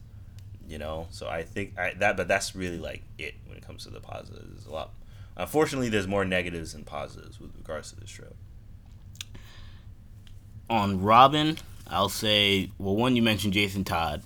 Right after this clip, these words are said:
Speaker 2: and I agree that there were some Jason Todd elements to Robin in this trailer. Um, well, one, first I'll say he's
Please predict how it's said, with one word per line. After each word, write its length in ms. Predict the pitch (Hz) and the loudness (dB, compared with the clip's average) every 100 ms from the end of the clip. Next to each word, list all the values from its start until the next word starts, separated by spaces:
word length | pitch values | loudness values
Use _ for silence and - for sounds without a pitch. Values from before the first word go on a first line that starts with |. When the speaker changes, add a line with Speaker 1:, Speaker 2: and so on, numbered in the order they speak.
| - | -6
Speaker 2:
and 120 | 90 | 0
I 100 | 95 | 4
agree 440 | 95 95 107 110 101 | 4 4 4 6 6
that 180 | 92 | 2
there 120 | 101 92 | 0 0
were 200 | 98 95 | 2 0
some 240 | - 90 | 0 0
Jason 340 | 92 92 95 | 2 2 0
Todd 240 | 90 87 85 | -2 -2 0
elements 380 | 78 82 78 - | -2 -2 -6 -8
to 100 | 80 | -4
Robin 360 | 76 73 71 | -4 -4 -6
in 180 | 69 73 | -8 -8
this 180 | 76 - | -10 -10
trailer. 440 | - 73 50 50 - - - - - - | -8 -8 -8 -12 -14 -16 -16 -16 -16 -8
Um, 640 | - 76 76 71 67 69 - - - - - - - - - - | -2 0 0 -2 -4 -8 -10 -14 -16 -16 -16 -16 -16 -16 -16 -4
well, 140 | 107 113 | 2 4
one, 280 | 127 123 110 | 8 6 6
first 280 | 143 127 | 6 6
I'll 100 | 113 | 6
say 220 | 101 104 90 | 6 4 6
he's 540 | 101 101 92 - - | 4 2 0 -4 -8